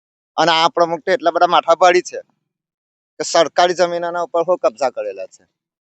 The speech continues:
ને તેવી મદ્રસાનું બહાનું બનાવીને ભાડું એડાએ પોતે લઈને એમના તિજોરીઓમાં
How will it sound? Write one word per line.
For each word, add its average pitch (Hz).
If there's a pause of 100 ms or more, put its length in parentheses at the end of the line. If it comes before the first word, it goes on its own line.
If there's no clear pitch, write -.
(160)
ને 139
તેવી 180
મદ્રસાનું 165
બહાનું 151
બનાવીને 147
ભાડું 135 (560)
એડાએ 135
પોતે 123 (760)
લઈને 139
એમના 135
તિજોરીઓમાં 110